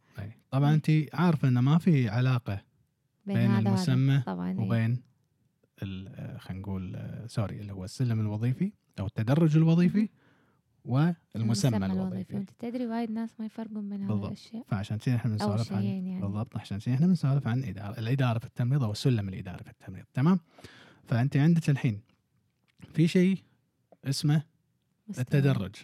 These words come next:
Speaker 1: أو المستوى الوظيفي.
Speaker 2: مم.
Speaker 1: تمام؟ المستوى الوظيفي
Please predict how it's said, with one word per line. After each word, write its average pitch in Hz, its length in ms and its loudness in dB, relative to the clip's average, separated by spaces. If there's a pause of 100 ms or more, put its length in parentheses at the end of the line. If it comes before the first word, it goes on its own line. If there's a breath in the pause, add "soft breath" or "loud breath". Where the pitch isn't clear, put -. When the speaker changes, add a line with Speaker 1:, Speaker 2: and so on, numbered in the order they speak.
(140)
Speaker 1:
أو 110 140 -2
المستوى 120 440 0
الوظيفي. 98 420 -8
Speaker 2:
مم. - 80 -20 (200)
Speaker 1:
تمام؟ 170 340 4
المستوى 175 440 2
الوظيفي 117 500 0